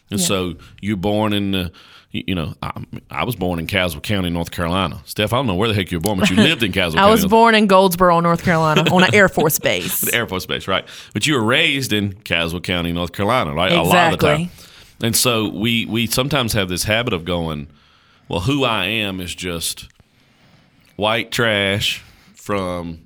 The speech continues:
Speaker 1: Caswell County, North Carolina," right? Or wherever it is.
Speaker 2: Mm-hmm.
Speaker 1: You know, "I'm just this."
Speaker 2: And this is what I thought. I'm, I'm the girl that uh,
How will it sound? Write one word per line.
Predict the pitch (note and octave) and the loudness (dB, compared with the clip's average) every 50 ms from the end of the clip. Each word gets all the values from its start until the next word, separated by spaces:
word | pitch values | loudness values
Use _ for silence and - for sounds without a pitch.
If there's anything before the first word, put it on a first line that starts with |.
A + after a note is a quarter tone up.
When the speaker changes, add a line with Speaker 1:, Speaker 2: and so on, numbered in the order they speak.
| _ _ - | _ _ -6
Speaker 1:
Caswell | - G2+ F#2 F#2+ F#2 G2+ F#2+ | -4 -2 -2 -2 -4 -6 -6
County, | - G#2+ G2+ G2+ G2 F#2+ | -4 -2 -2 0 0 -2
North | F#2+ F#2 F#2 F2+ - | -2 -2 -4 -4 -6
Carolina," | - F2 E2 C#2+ A1 G1+ G1+ - - _ _ - | -6 -6 -6 -6 -8 -10 -12 -16 -20 _ _ -14
right? | - E2 E2 E2+ E2+ | -10 -8 -8 -6 -8
Or | D#2 D#2 | -8 -6
wherever | E2+ F#2+ F#2+ F#2 F2 D#2 D#2+ | -4 -2 -2 -2 -4 -4 -6
it | D2 - | -8 -8
is. | C2 - - - | -10 -10 -12 -10
Speaker 2:
Mm-hmm. | - F#3 F3 F2 F2 F2 E2 | -8 -6 -6 -4 -6 -6 -6
Speaker 1:
You | E2+ E2 | -6 -6
know, | E2 D#2+ D#2 - - | -6 -6 -8 -10 -10
"I'm | - D#2+ E2+ F2+ | -8 -8 -6 -6
just | F2 F2+ F2+ D#2+ - - | -4 -4 -4 -4 -4 -6
this." | B2+ D#2+ - - - - - - _ _ _ _ _ _ _ _ _ _ _ _ _ - | -8 -8 -8 -8 -12 -14 -14 -18 _ _ _ _ _ _ _ _ _ _ _ _ _ -2
Speaker 2:
And | F#3+ F#3+ | 0 2
this | G3+ G#3+ A3 A3+ | 4 4 4 2
is | G#3 F#3 | 2 4
what | F#3 F3+ | 4 6
I | F3+ F3+ - | 6 6 4
thought. | - - C#3 C3+ C3 B2 C#3+ | 4 4 2 4 4 4 2
I'm, | D3 D3+ E3 E3 E3 - - - | 2 2 2 0 -2 -6 -2 0
I'm | D#3 D#3+ D#3+ D#3+ | 0 2 2 0
the | D#3+ | -2
girl | D#3+ - D#3 D#3+ D#3+ D#3+ D#3+ | -2 0 2 2 4 2 0
that | D#3+ D#3 D#3 D#3 D#3 D3+ D3 - - _ _ _ - - | 0 0 2 2 2 0 -2 -6 -8 _ _ _ -8 -6
uh, | D#3+ D3 C#3 A#2+ A#2 B2+ | -6 -4 -4 -6 -8 -10